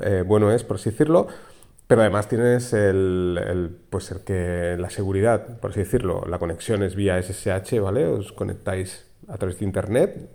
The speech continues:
con la I P del propio V P S. También tenemos, claro que sí, la página de administración de,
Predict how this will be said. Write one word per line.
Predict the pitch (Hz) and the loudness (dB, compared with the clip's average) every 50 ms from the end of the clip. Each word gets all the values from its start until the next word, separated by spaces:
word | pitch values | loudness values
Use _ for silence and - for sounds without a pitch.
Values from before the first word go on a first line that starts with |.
| - | -8
con | - 95 85 82 | -6 -4 -2 -2
la | 85 90 | -2 -2
I | 95 | 0
P | 92 101 101 90 | 2 2 2 2
del | 95 92 87 87 87 87 85 | 2 2 2 0 0 -2 -4
propio | - - - 104 101 107 101 95 | -6 -4 -4 -2 2 4 4 4
V | 101 98 98 | 4 4 6
P | 117 117 | 4 4
S. | 120 - - 165 185 185 - - - - - - - - - - - - _ _ _ _ - - - - _ - - - - - - | 4 4 2 2 0 0 -4 -12 -20 -20 -20 -20 -20 -20 -20 -20 -20 -20 _ _ _ _ -20 -20 -20 -20 _ -20 -20 -20 -20 -20 -8
También | - 90 87 90 85 | -6 -4 -2 -2 -2
tenemos, | - 95 92 92 92 | 0 0 0 0 0
claro | - 92 92 | 0 0 0
que | 92 87 | 0 0
sí, | - - 139 | 2 2 2
la | 104 92 | 2 2
página | 104 95 - - 98 95 | 0 0 -2 0 0 2
de | 98 | 2
administración | 92 95 101 107 95 - - 104 98 - 139 143 131 113 | 2 2 0 0 -2 -2 -2 -4 0 4 4 4 4 4
de, | 98 92 87 85 87 85 85 85 87 90 | 4 2 2 2 0 0 -2 -2 -4 -6